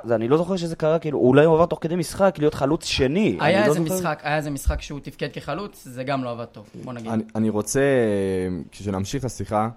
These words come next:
Speaker 3: בסדר? אני רוצה לשאול אתכם, רוני לוי, צריך להיות בעונה הבאה בהפועל באר שבע? צריך לאמן את הפועל באר שבע
Speaker 1: אני
Speaker 3: בעונה הבאה?
Speaker 1: חושב שכן, אבל
Speaker 3: וואלה.
Speaker 1: כן, כי הוא הרוויח את זה, ואין, אה, אין לי אלטרנטיבה אחרת שאני יכול להגיד לך,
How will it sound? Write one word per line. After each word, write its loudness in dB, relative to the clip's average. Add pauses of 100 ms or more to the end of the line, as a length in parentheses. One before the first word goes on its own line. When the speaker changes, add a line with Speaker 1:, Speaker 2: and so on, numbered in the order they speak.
(120)
Speaker 3:
בסדר? -2 (320)
אני -2
רוצה 0
לשאול 0
אתכם, -8 (220)
רוני 2
לוי, 0 (180)
צריך -2
להיות 0
בעונה 0
הבאה 2
בהפועל -2
באר -4
שבע? -4
צריך -6
לאמן 0
את -4
הפועל -2
באר -2
שבע -4
Speaker 1:
אני 0
Speaker 3:
בעונה 0
הבאה? 2 (120)
Speaker 1:
חושב 0
שכן, 0 (880)
אבל -4
Speaker 3:
וואלה. 4 (340)
Speaker 1:
כן, 2 (760)
כי -10
הוא -4
הרוויח 0
את 0
זה, 2 (360)
ואין, 0
אה, 4 (560)
אין -2
לי 4
אלטרנטיבה 0
אחרת 0
שאני -2
יכול 0
להגיד 2
לך, -4